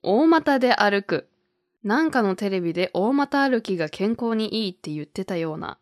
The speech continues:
はい、来ました。これはやってます。よし。<laughs> よし。やっと、ついに私がもうすでにやってること来ました。<laughs>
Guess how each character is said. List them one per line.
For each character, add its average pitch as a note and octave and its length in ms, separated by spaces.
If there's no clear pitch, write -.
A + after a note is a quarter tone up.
は - 160
い、 G#3 80
来 - 200
ま G3 100
し - 100
た。 F3 920
こ A3+ 160
れ A#3+ 140
は A#3+ 220
や F3+ 240
っ A3+ 100
て A3 140
ま A3 640
す。 - 420
よ F3 220
し。 - 420
<laughs> - 1200
よ G#3 340
し。 - 440
や A3+ 200
っ D4+ 60
と、 - 220
つ D#4 200
い C4 100
に F#3+ 260
私 A3 440
が A3+ 120
も A3 180
う G#3+ 60
す G#3+ 160
で F#3+ 100
に D#3+ 140
や D#3+ 80
っ - 20
て - 180
る F3 80
こ F3 140
と - 120
来 - 160
ま D3+ 80
し - 120
た。 - 140
<laughs> B3 80